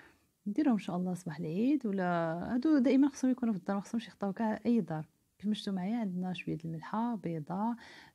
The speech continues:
آه، معلقه كبيره ديال الخميره معجونه، معلقه ديال النافع، معلقه حبه حلاوه، كاس ونص ديال سنيده، كاس ديال الزيت،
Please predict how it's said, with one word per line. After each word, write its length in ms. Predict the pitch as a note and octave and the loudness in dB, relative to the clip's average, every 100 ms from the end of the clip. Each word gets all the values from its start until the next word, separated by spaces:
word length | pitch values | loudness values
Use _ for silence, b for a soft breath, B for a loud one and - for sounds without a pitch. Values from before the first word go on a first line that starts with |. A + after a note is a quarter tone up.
| - | -4
آه، 440 | F3+ F3+ F3+ F3 | 0 2 2 0
معلقه 340 | E3+ E3+ F3 F3+ | -2 -2 -4 -6
كبيره 320 | F3 F3+ F3 | -4 -2 -2
ديال 160 | D#3+ D#3+ | -2 -6
الخميره 300 | - E3+ D#3+ | -6 -6 -4
معجونه، 680 | D3+ D3 D#3+ D#3+ G#3 A#3+ A#3 | -6 -6 -6 -4 0 0 0
معلقه 380 | F3+ E3 - | -2 -4 -6
ديال 340 | D#3 D#3+ D#3+ D#3+ | -6 -4 -4 -4
النافع، 680 | D#3 D#3 D3+ - B3 B3+ | -2 -2 -4 -2 -2 0
معلقه 360 | A3 E3+ E3 D#3+ | 0 -4 -6 -10
حبه 280 | - D#3 - | -10 -14 -18
حلاوه، 540 | - E3 D#3+ E3+ A#3+ C4 B B B B | -12 -8 -6 -2 -2 -2 B B B B
كاس 340 | - G#3+ G3+ - | 0 2 2 0
ونص 440 | F3+ F3 E3 - | 0 0 -4 -8
ديال 580 | D#3+ E3 E3 D#3 D#3 D3+ | -4 -2 0 -2 -2 -4
سنيده، 680 | - D#3 D3+ D3 G#3+ A#3+ A#3+ | -4 -4 -2 -2 0 0 0
كاس 200 | F#3+ E3 | -2 -4
ديال 260 | - D#3 D3+ | -4 -4 -4
الزيت، 460 | D3 - G#3+ B3+ | -8 -4 2 2